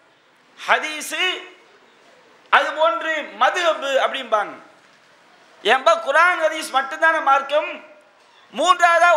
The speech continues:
ஒன்னை ஏன் நீங்கள் சேர்க்கிறீர்கள்? இல்ல, இல்ல, அதுவும் தான் இஸ்லாத்துடைய அடிப்படை என்று சொல்வார்கள். இப்படி குர்ஆன் ஹதீஸ் என்று சொல்லிக்கொண்டு நபிகள் நாயகம் சொல்லாத விஷயங்களை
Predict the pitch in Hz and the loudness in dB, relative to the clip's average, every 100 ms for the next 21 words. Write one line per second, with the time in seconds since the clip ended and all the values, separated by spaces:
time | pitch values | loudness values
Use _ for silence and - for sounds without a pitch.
0 | 311 320 330 330 311 302 294 285 294 294 | 2 0 0 0 0 0 0 0 0 -2
1 | 285 277 277 285 277 - _ _ _ _ | -6 -4 -2 -4 -8 -14 _ _ _ _
2 | _ _ 247 302 294 254 247 247 202 - | _ _ -2 0 0 0 2 2 0 -4
3 | - _ _ _ _ _ - 233 311 330 | -18 _ _ _ _ _ -2 0 0 -2
4 | 311 320 359 - - - 277 320 330 - | 0 4 4 2 -6 -10 -4 0 2 0
5 | 311 302 254 311 262 285 277 269 302 254 | 0 2 2 -2 -4 -2 -2 -4 -4 -2
6 | 226 214 170 - - _ _ _ _ _ | 0 0 -4 -14 -20 _ _ _ _ _
7 | _ _ _ - 277 302 330 302 262 - | _ _ _ -4 -4 0 -2 -2 -8 -14
8 | _ _ _ _ - 269 349 381 349 330 | _ _ _ _ 0 2 4 2 0 -2
9 | 339 330 285 294 - 277 330 320 285 277 | -4 -6 -6 -8 -4 -4 -4 -4 -4 -4
10 | 254 - - - - _ _ - _ _ | -6 -8 -16 -20 -20 _ _ -20 _ _
11 | _ - - 220 339 370 359 349 339 330 | _ -6 0 0 2 2 2 4 2 2
12 | 330 285 269 302 349 359 359 330 302 330 | -2 -4 -6 2 4 4 2 -4 -2 -2
13 | 330 311 311 | -2 -2 0